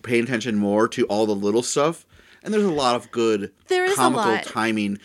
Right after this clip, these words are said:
Speaker 1: from everybody.
Speaker 2: And there's little bits that, like, when Dave and Stoney are having a conversation at the very beginning,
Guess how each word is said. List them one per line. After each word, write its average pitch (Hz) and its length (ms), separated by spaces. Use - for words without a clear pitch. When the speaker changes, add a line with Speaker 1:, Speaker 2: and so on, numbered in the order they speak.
Speaker 1:
from 123 240
everybody. 101 640
Speaker 2:
And 320 300
there's 330 340
little 349 280
bits 302 420
that, 233 340
like, 220 220
when 262 300
Dave 262 440
and 226 400
Stoney 226 420
are 214 100
having 220 360
a 220 140
conversation 240 720
at 226 100
the 226 60
very 214 220
beginning, 226 560